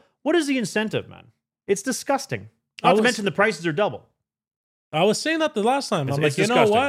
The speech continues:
Speaker 2: what?" I'm like, "It's crazy how if you don't pay your fucking rent, get out, man."
Speaker 1: Get out, man.
Speaker 2: You know
Speaker 1: Alberta,
Speaker 2: what I mean?
Speaker 1: Alberta, it's a month and you're, you're out the door.
Speaker 2: I
Speaker 1: It's,
Speaker 2: love
Speaker 1: there's
Speaker 2: it.
Speaker 1: no fucking around, man.
Speaker 2: I
Speaker 1: I mean,
Speaker 2: love it.
Speaker 1: the fact here, it's like, it's so socialist in Ontario that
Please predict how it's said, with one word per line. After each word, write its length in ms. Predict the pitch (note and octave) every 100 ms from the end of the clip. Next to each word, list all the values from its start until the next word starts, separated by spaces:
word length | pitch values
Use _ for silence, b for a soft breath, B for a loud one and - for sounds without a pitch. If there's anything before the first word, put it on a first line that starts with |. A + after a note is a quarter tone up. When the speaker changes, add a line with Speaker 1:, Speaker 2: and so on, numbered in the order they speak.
| B3
Speaker 2:
what?" 20 | D3+
I'm 140 | D3+
like, 160 | D#3 D3
"It's 120 | -
crazy 380 | - A3+ A#3 A3+
how 140 | E3
if 160 | C#3 -
you 80 | B3+
don't 180 | D#4
pay 120 | B3+ C#4
your 140 | B3+
fucking 380 | - A#3 A#3 D3+
rent, 220 | F3 E3
get 160 | D#3+ G#3+
out, 180 | C3+
man." 200 | B2 A#2
Speaker 1:
Get 160 | A#2+ G3+
out, 160 | F#3+ B2+
man. 180 | A2 A#2
Speaker 2:
You 60 |
know 60 | C#3+
Speaker 1:
Alberta, 340 | E3+ G3+ G3
Speaker 2:
what 100 | G3+
I 40 | G#3+
mean? 100 | A#3
Speaker 1:
Alberta, 420 | F3 F3 A#3 A#3+
it's 140 | F3+
a 80 | D3+
month 500 | B2+ C3 D3+ C#3 -
and 120 | B2 A#2
you're, 140 | A2+
you're 220 | A#2 B2
out 160 | C3 A#2+
the 60 |
door. 260 | G2+ A#2 G#2+
Speaker 2:
I 60 | D3
Speaker 1:
It's, 80 |
Speaker 2:
love 80 | A#3+
Speaker 1:
there's 80 | G#3+
Speaker 2:
it. 40 | C#3
Speaker 1:
no 120 | D#3
fucking 300 | E3+ D#3 C#3+
around, 280 | A#2 G#2 F#2
man. 220 | F#2 A#2
Speaker 2:
I 60 | C#3+
Speaker 1:
I 40 |
mean, 80 | F3+
Speaker 2:
love 180 | A3+ B2+
it. 60 | - -
Speaker 1:
the 100 | -
fact 260 | F#3+ A3+ -
here, 140 | F#3+
it's 100 | D3
like, 80 | C3+
it's 160 | C3
so 240 | - G3 G3+
socialist 760 | - - E3+ F3 D3 C#3+ C3+
in 100 | C3
Ontario 500 | B2 A2+ A#2+ A#2+ C3+
that 300 | B2 G#2+ -